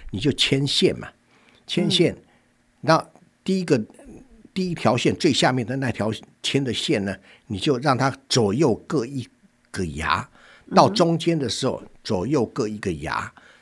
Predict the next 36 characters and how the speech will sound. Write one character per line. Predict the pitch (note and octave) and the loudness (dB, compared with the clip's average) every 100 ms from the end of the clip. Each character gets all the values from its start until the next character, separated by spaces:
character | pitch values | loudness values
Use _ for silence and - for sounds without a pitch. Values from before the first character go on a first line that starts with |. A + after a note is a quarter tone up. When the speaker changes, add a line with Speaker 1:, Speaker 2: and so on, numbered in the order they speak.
| _ _ _ | _ _ _
Speaker 1:
留 | G3+ G#3 F3+ | 0 0 0
各 | E3+ C3 | -2 -2
一 | G#2+ G#2 | -4 -8
个 | D2+ | -12
芽， | C#2 - | -10 -14
Speaker 2:
嗯。 | - | -10
Speaker 1:
然 | A2+ C#3 | -4 -2
后 | C3+ | -2
到 | C3+ B2+ | 0 0
最 | - D#3 | 0 0
上 | A2 A#2+ | 0 -2
面 | B2+ E2 | -4 -4
也 | C#2 | -6
是 | - G2+ | -6 -6
左 | - D#2 | -6 -6
右 | A#2 | -4
各 | G2 A#2+ G#2 | -4 -4 -4
一 | |
个 | G2 E2 | -4 -8
芽， | C#2 C2+ - _ _ _ _ _ - | -8 -12 -14 _ _ _ _ _ -4
通 | E3 E3 E3+ | 2 2 2
通 | D#3+ D3+ D3 C3 _ _ - - | 0 -2 -4 -8 _ _ -20 0
都 | C#3+ | 2
各 | C#3 C#3 | 2 -2
一 | B2+ | -2
个 | B2 | -4
芽 | F2 D#2+ | -6 -6
了 | E2+ | -6
以 | D#2 A1 C3 | -8 -10 -12
后， | - C3 - - - _ _ | -2 0 0 -8 -20 _ _
等 | G#2 F#2+ | -4 -4
到 | A#2+ B2 | -2 -2
再 | - C#3+ | 0 -2
长 | E2 - E2 | 0 -2 -4
的 | E2 E2 | -4 -8
芽 | D#2+ F#2 G#2+ | -6 -4 -4